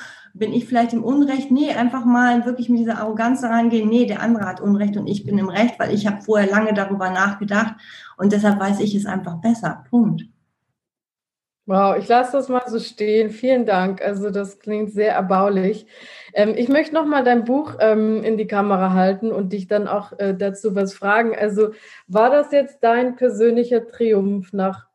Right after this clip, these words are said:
Speaker 2: fünf Jahren harter investigativer Arbeit, auch mit deinem Kollegen? Ähm, ist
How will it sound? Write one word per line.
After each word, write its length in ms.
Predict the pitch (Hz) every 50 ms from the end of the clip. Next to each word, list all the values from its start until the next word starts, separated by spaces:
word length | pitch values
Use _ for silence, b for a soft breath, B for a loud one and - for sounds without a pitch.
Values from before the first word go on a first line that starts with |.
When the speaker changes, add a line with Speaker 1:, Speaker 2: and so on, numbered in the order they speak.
| _ _ _
Speaker 2:
fünf 380 | - 254 254 247 247 247 247 240
Jahren 420 | 233 214 208 208 214 214 220 208
harter 500 | 214 202 202 208 208 - 208 202 202 202 -
investigativer 960 | 214 208 202 208 202 190 - 214 196 190 190 190 185 - 208 190 202 202 -
Arbeit, 440 | - 190 196 196 202 202 202 190 196
auch 100 | 196 185
mit 180 | 190 190 185
deinem 240 | 185 185 185 190 185
Kollegen? 600 | - 185 185 185 190 202 214 214 220 220 214 214 b b b b b b b b b -
Ähm, 680 | - 196 208 208 208 214 208 208 208 208 208 208 - - _ _ _ _ _
ist 240 | - 240 240 -